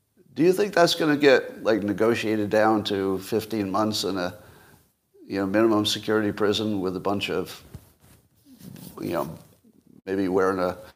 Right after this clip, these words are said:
ankle brace for a few years or something, an ankle monitor? I've got a feeling that, that the sentence is gonna look so light to some of you that it's gonna be appalling.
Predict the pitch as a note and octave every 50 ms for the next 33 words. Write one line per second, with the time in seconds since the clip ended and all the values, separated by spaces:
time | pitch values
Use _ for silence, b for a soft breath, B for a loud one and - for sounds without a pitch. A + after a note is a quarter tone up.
0 | _ _ B B B B B B - - - G#2 G#2 - A2+ G#2+ - G#2 G#2+ G#2+
1 | G#2+ G#2 - - A2+ G#2+ G2+ G#2+ A#2 A2+ A2+ A2 G#2+ G#2+ A2 A2 - - G#2 -
2 | G#2 G#2+ G#2+ A2 A#2 A2 - _ _ _ _ _ _ _ _ _ - - - F2+
3 | - _ - F#2+ F#2+ - G2+ F#2 G2 G2 G2+ G2 G2 G2+ G#2+ A2 G#2+ G#2 - _
4 | _ _ _ _ _ _ _ _ _ _ _ _ _ _ _ _ _ _ - -
5 | D#3+ F#3 F#3+ - G#3+ G#3 G3 F3 - - F3 F3+ F3+ E3 D3 C3+ A#2 A#2+ B2 A#2
6 | A2+ - - - - b b b b b b b b b b _ _ _ - -
7 | - G2 A2 A#2 A2+ A2 - B2 A2+ - - C#3+ C#3 C#3 C#3 D3 C3+ A#2+ G#2 -
8 | A#2+ A2 - - A#2 A2+ A2+ A2+ A#2 A#2+ A2 A2+ - - - - C#3 B2 C#3 C#3
9 | C3+ B2 B2 A2 F#2 D2+ E2 E2+ - - - - - _ _ _ _ _ _ _
10 | _ _ _ _ _ _ _ _ _ _ _ _ _ _ _ _ - A#2 G#2+ G2+
11 | - B2 A#2+ A#2 A2+ G#2 G2+ G2 G2+ G#2 G#2 F#2+ F#2 G2 F#2+ F#2 - - G#2+ G#2
12 | F#2+ F2+ G2 F#2 F2 - - G2 F2 F#2 F2+ F2 -